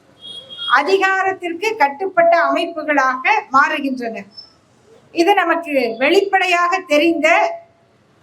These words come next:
அன்றாடம் செய்தித்தாளில்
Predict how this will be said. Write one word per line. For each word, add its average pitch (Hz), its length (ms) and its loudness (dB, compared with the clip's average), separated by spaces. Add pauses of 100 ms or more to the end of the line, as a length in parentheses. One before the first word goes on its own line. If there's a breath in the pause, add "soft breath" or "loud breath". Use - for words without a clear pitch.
(1200)
அன்றாடம் 381 640 0
செய்தித்தாளில் 339 1080 0